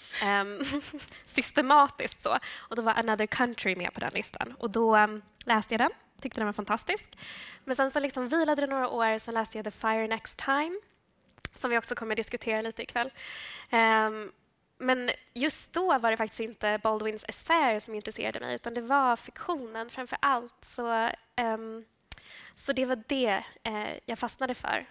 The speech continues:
Och jag märkte det när jag sa det till Johan tidigare, att, ehm,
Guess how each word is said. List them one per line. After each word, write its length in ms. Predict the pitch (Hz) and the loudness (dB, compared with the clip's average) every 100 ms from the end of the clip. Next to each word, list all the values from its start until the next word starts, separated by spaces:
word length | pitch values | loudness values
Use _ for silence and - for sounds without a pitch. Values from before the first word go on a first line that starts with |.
| - | -6
Och 140 | 247 | 0
jag 100 | 269 | 4
märkte 340 | 285 262 - | 4 2 -2
det 140 | 285 214 | -2 -2
när 140 | 202 | -2
jag 140 | 202 214 | -4 -2
sa 180 | 240 | -2
det 120 | 233 202 | -2 -4
till 240 | - 226 | -8 -6
Johan 220 | 220 220 | -4 -4
tidigare, 500 | 220 226 247 226 185 | -4 -4 0 2 2
att, 300 | 196 - - _ - - - - - | 0 -8 -20 _ -20 -20 -20 -18 0
ehm, 560 | 226 226 220 220 220 | 4 6 4 0 -6